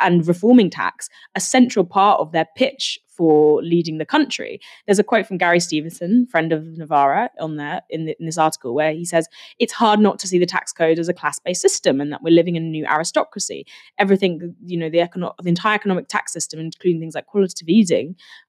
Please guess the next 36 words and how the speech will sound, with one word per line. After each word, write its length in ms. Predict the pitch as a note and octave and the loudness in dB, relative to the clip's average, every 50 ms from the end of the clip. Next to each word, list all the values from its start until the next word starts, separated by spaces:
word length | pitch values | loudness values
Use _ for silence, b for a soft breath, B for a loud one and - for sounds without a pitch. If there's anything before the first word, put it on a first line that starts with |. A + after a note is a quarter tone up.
| b - | b 0
are 100 | G3 F#3+ | 2 4
all 180 | - A#3+ A#3+ A3+ | 4 4 4 4
set 160 | - A#3+ - | 2 2 2
up 380 | A#3 F#3+ C#3+ E3 - _ - - _ _ _ _ _ _ - | 4 4 2 2 0 _ -10 -20 _ _ _ _ _ _ 2
in 140 | A#3+ A#3+ | 4 6
order 260 | A#3 A#3 A#3+ G#3 G#3 F#3 | 6 6 6 6 4 4
to 160 | F3 - G3+ | 2 0 -2
keep 280 | - - A#3+ - _ - | 0 -2 -4 -4 _ 0
the 140 | F#3 G3+ G3 | 2 4 4
wealthy 680 | G3+ G3 G3+ G3+ G3+ - - E3+ D#3 D#3 - - _ _ _ _ _ - | 6 4 4 2 0 -4 -2 0 0 0 -2 -4 _ _ _ _ _ 2
really 380 | G3+ A3+ C4 D4 D#4+ D#4 D#4 C4+ | 4 6 8 8 8 8 8 6
bloody 480 | G#3+ F#3+ - A#3 B3+ C4 C#4 D#4 D#4+ | 6 4 2 4 4 6 6 8 8
wealthy." 800 | D#4 E4+ F4+ G4 A4 A4+ A4 - - A3+ F3+ D#3 D3 C#3+ - - _ _ _ _ | 8 8 6 6 4 4 2 2 2 2 2 2 0 -4 -10 -14 _ _ _ _
When 140 | - E4+ F4+ | 4 6 6
you're 120 | F#4+ F#4+ | 6 6
talking 240 | - - C#4+ C4 C#4 | 4 4 4 6 6
about 320 | B3+ A3+ G3 - - - F#3+ | 6 6 4 0 -2 -6 -6
why 320 | F#3 F#3+ F#3+ F#3+ F#3+ G3 | 0 2 4 4 6 6
Labour 320 | F#3+ F3+ F3+ F3+ F3 F3+ | 6 6 4 4 2 0
might 260 | E3 F3 F3 F3 B2+ - | -2 -2 -2 -2 -4 -4
have, 380 | E3+ F3 E3 D#3+ D#3+ E3+ G3 _ _ _ _ - | -6 -8 -8 -8 -8 -14 -20 _ _ _ _ -12
you 100 | G#3 F#3 | -10 -8
know, 80 | E3+ | -4
might, 200 | E3+ G3 G#3 A#3+ | -2 0 0 0
why 260 | G#3+ A3 C4 C#4 D4 | 2 2 2 2 2
are 40 | D4+ | 2
they 100 | C#4+ C#4 | 0 -2
shunning 500 | B3+ - - - A#3+ A3 G3 F3+ E3 D#3+ | -2 -2 -2 0 0 0 -2 -4 -6 -10
something 320 | D3 - F3 E3+ E3+ D#3 - | -12 -14 -16 -16 -14 -10 -6
that 120 | E3+ - | -6 -6
would 120 | - F3 F3 | -6 -8 -10
be 120 | F3+ F#3 | -10 -12
such 260 | F3 - - - - | -8 -6 -6 -6 -6
an 80 | G#3+ G#3 | -8 -10
obvious 360 | - F3+ F3 F3 F3 E3 E3 - | -12 -10 -8 -6 -6 -6 -6 -8
vote 260 | D#3+ F3 F3 F3 | -8 -8 -8 -8